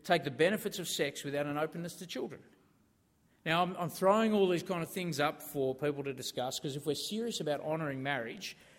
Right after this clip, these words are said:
uh, it needs to be a topic of conversation for us. But of course, the most obvious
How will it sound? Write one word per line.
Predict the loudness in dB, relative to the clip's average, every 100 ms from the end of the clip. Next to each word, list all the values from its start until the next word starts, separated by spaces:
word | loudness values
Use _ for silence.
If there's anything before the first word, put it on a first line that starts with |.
| -20 _
uh, | -4 0
it |
needs | 0 0
to | 0
be |
a | -2
topic | 0 -2 -2
of | -6
conversation | -4 -4 -4 -6 -6 -10
for | -12 -14
us. | -14 -16 -16 _ _ _ _ _ _ _ _ _ _ _ _ _
But | -8
of | -4
course, | -2 -2
the | -2
most | -2 0
obvious | 0 0 -2 -2